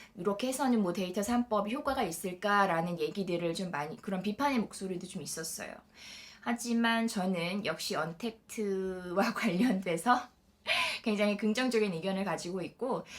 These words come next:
그리고 또 이런 부분이 이미 해외에서는 제도화된 지 좀 몇 년 되었기 때문에 국내에서도 초반에 바로 어떤 목적 달성을 할 수는 없지만,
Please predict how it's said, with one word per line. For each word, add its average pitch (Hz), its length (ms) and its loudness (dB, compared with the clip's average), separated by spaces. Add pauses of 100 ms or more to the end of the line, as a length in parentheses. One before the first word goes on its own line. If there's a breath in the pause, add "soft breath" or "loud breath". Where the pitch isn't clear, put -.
(220 loud breath)
그리고 294 320 0
또 277 60 -4
이런 277 300 4
부분이 254 400 -2
이미 220 380 0
해외에서는 285 640 0
제도화된 208 640 2
지 202 100 -2
좀 208 140 0
몇 160 140 -2
년 202 140 0
되었기 190 420 -4
때문에 185 400 -4
국내에서도 220 920 0
초반에 320 520 0
바로 190 400 0
어떤 190 440 -2
목적 226 320 -6
달성을 190 400 -4
할 214 80 -2
수는 214 240 -4
없지만, 165 580 -4